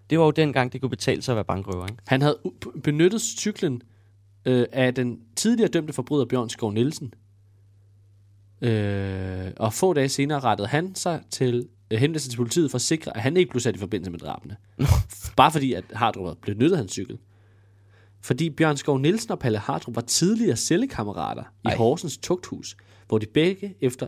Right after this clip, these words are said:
Speaker 2: anden verdenskrig havde afsonet langvarige domme for landsforræderi. Begge havde under afsoning interesseret sig for orientalske religioner,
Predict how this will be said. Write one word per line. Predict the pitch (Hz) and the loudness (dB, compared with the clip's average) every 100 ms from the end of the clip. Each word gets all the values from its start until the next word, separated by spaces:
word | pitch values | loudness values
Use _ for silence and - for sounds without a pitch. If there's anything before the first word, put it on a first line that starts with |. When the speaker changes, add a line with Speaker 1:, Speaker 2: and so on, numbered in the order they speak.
| - | -6
Speaker 2:
anden | 104 113 | -4 -2
verdenskrig | 101 113 - 123 | -2 -2 -2 -2
havde | 117 | -2
afsonet | 101 107 110 95 90 | -2 -2 -4 -4 -4
langvarige | 98 120 151 87 - | -2 -4 -4 -8 -4
domme | 92 104 | -4 -4
for | 123 92 | -4 -2
landsforræderi. | 101 95 - 92 76 64 - - _ _ _ - _ _ - _ - | -2 -2 -8 -8 -8 -10 -12 -18 _ _ _ -20 _ _ -20 _ -2
Begge | 139 175 202 | 0 0 0
havde | 131 92 - - | -2 -4 -8 -4
under | 123 120 | -2 -2
afsoning | - 101 143 156 120 104 104 | -2 -2 -2 -4 -4 -6 -8
interesseret | 107 113 - 180 202 | -8 -4 -2 0 0
sig | 165 | -4
for | - 110 - | -4 -4 -2
orientalske | 98 82 98 92 - 170 - - 170 - | -2 -2 -6 -6 -2 -2 -2 -6 -8 -4
religioner, | 110 95 98 120 151 | -6 -4 -2 -2 -2